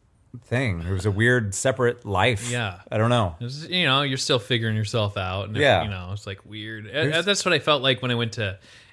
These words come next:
Speaker 2: Ankeny. You know, I
Speaker 1: Yeah.
Speaker 2: still had some people that I went to high school with that chose D mac as well.
Speaker 1: Mm-hmm.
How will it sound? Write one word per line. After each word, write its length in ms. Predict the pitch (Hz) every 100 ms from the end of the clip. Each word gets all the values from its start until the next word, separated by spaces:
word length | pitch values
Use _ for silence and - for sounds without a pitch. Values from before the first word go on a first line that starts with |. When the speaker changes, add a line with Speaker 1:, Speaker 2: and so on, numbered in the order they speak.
| -
Speaker 2:
Ankeny. 540 | 131 127 113 98 95 101 -
You 120 | 110
know, 120 | 107
I 80 | 101
Speaker 1:
Yeah. 60 | 101 101
Speaker 2:
still 140 | 85 143
had 180 | 143 117
some 280 | - 117
people 360 | 117 123 117 107
that 360 | 104 98 95 -
I 80 | 104
went 160 | 101 101
to 60 |
high 140 | 98 104
school 320 | - 131 117
with 280 | 117 120 117
that 320 | 101 95 -
chose 420 | - 104 104 101
D 280 | - - 110
mac 320 | 110 110 113
as 160 | 107 101
well. 360 | 101 110 113 117
Speaker 1:
Mm-hmm. 340 | 107 98 98